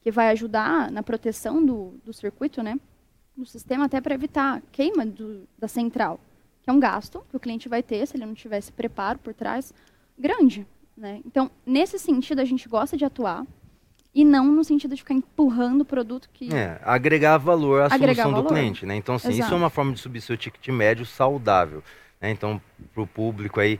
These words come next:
Speaker 2: "Poxa, eu preciso subir o meu ticket médio de vendas." Então, você precisa criar soluções,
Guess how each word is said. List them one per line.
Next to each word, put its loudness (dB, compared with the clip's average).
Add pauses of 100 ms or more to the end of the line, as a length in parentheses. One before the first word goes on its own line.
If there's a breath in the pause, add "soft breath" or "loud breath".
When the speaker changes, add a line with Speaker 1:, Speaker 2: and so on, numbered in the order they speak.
(260 loud breath)
Speaker 2:
"Poxa, -2
eu -6
preciso -6
subir 2
o -4
meu 0
ticket -14
médio 0
de -8
vendas." -4
Então, -8
você -10
precisa -10
criar 0
soluções, -8